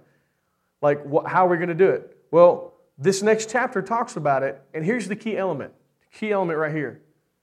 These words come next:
Humility. "Humble yourself under the mighty hand of God." What are you talking about, Jeremiah?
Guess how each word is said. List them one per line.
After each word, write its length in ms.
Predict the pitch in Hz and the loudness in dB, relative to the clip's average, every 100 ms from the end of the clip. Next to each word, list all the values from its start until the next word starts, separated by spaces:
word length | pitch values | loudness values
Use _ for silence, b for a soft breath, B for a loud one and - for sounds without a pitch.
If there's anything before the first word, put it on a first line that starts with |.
| _ _ _ _ | _ _ _ _
Humility. 600 | - 175 170 131 107 - _ _ _ _ _ _ _ _ _ _ _ _ _ _ _ | -6 0 0 -2 -6 -16 _ _ _ _ _ _ _ _ _ _ _ _ _ _ _
"Humble 320 | 196 208 208 | -2 4 4
yourself 600 | 202 196 156 143 143 - - | 4 0 2 2 0 -8 -10
under 200 | 165 156 | -6 -2
the 80 | 156 | -2
mighty 240 | 147 147 | -2 -2
hand 180 | 143 135 | -4 -8
of 100 | 127 | -8
God." 280 | 123 98 80 _ _ _ _ _ _ _ _ _ _ _ | -8 -8 -12 _ _ _ _ _ _ _ _ _ _ _
What 140 | - 190 | -4 -4
are 40 | |
you 60 | 196 | -2
talking 180 | 202 180 | -4 -4
about, 120 | 147 | -6
Jeremiah? 340 | 143 127 123 | -6 -8 -10